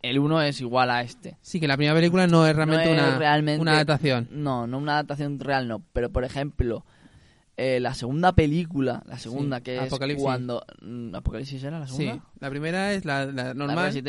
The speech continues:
Speaker 1: Evil normal.
Speaker 2: La segunda Apocalipsis, la tercera es la extinción.
Speaker 1: La extinción, vale, sí, ya, es que eso hace
Speaker 2: Que ya es en
Speaker 1: tanta
Speaker 2: el desierto.
Speaker 1: Ya es en el desierto. Pues la segunda, que ya sale a la calle, su real, digamos, copia sería el dos y el tres, sobre todo el tres,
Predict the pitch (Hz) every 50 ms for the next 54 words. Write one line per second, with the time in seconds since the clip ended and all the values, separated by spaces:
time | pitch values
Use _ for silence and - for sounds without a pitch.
0 | 147 147 147 147 151 147 165 185 208 220 269 - _ - 135 - 143 143 143 143
1 | 147 160 165 175 185 175 220 214 190 170 147 143 131 - 160 156 165 170 170 165
2 | 147 143 127 - 151 143 135 - 135 135 123 123 143 135 123 113 117 107 95 98
3 | 101 107 110 101 90 - - - 92 76 87 95 95 98 95 90 85 - - -
4 | 131 127 - 120 120 117 - 139 143 - - 165 160 151 143 135 - - 139 135
5 | 127 127 131 131 - - 117 120 131 120 117 107 92 78 - - 82 85 - -
6 | - 110 110 117 117 117 120 139 143 147 139 123 107 110 110 113 127 135 131 123
7 | 110 101 98 101 101 90 123 131 135 127 120 120 135 - - _ _ - - -
8 | _ _ _ _ _ _ _ - - 131 127 123 113 120 120 120 131 139 143 147
9 | 143 143 143 139 139 143 143 139 135 135 135 131 131 139 135 135 135 131 123 -
10 | 151 151 147 - 151 147 151 147 - 135 123 127 131 123 120 117 117 127 131 147
11 | 147 143 131 113 104 101 92 _ 107 101 98 - - - - 117 104 107 - 127
12 | 135 143 131 120 110 95 - - - - - - - -